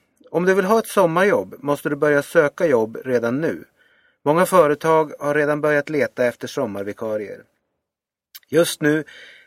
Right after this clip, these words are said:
finns det nästan tiotusen fler sommarjobb att söka än det gjorde förra året vid den här tiden. "Vi är förvånade att företag söker sommarjobbare så tidigt", säger Håkan Gustafsson på Arbetsförmedlingen till Sveriges Radio.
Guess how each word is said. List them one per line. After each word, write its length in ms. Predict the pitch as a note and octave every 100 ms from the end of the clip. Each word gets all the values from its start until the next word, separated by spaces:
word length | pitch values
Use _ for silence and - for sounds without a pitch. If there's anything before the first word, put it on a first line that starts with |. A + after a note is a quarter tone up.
| -
finns 180 | D#3+ D#3
det 80 |
nästan 320 | E3+ E3+ F#3+ F3
tiotusen 760 | G#3 F3+ F3+ - E3+ D#3+ E3
fler 320 | - D3 C3
sommarjobb 600 | B2 - C3+ B2 A#2+ A2+ A2+
att 140 | A2+
söka 540 | - A#2 G2+ - G#2+ -
än 120 | C#3
det 80 | B2+
gjorde 320 | C3+ C3 B2+
förra 340 | - E3 D#3 D3
året 400 | A2 G#2 G2+ A2
vid 80 |
den 120 | G#2 G2
här 120 | G2
tiden. 440 | G2+ F#2 E2 F#2+ _ _ _ _ - - - -
"Vi 80 | D3+
är 40 |
förvånade 760 | F3 D3+ D#3+ G3 F3+ A2+ G#2 -
att 160 | A#2
företag 560 | - C#3+ A#2+ A#2 B2+ A#2+
söker 340 | B2 A2+ -
sommarjobbare 800 | A2+ C#3 A#2+ A#2 A#2 A#2 G#2+ A2+
så 140 | G#2+ A2
tidigt", 600 | C#3 A#2+ C3+ C3 _ - _ _ _ - _ _ -
säger 200 | F3+ F3
Håkan 460 | D3 C#3+ - D3
Gustafsson 680 | C#3+ C#3+ - - D3 D3 G#2
på 80 | A#2+
Arbetsförmedlingen 1000 | A#2 G#2+ G#2 - A#2 C#3+ A#2 F#2+ F2 E2+ _
till 120 | -
Sveriges 340 | - G#2+ G2+
Radio. 420 | B2+ B2 G2 D2